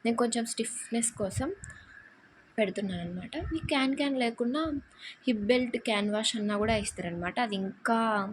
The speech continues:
ఏమంటారు, ఇంకా స్టిఫ్‌గా ఉంటుంది, కానీ అది ఎక్కువగా నిలుక్కొని ఉంటుందన్నమాట. నేను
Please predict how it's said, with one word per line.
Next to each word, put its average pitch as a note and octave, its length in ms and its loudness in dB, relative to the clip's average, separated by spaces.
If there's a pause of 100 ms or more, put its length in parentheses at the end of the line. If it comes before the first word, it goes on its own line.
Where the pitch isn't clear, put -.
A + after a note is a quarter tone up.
(1700)
ఏమంటారు, G#3 460 2
ఇంకా A#3+ 240 2
స్టిఫ్‌గా - 500 0
ఉంటుంది, G3+ 400 2
కానీ A3 300 2
అది G#3+ 200 2
ఎక్కువగా A3 440 0 (1500)
నిలుక్కొని A3+ 460 2
ఉంటుందన్నమాట. F3+ 640 -4 (600)
నేను A#3+ 260 2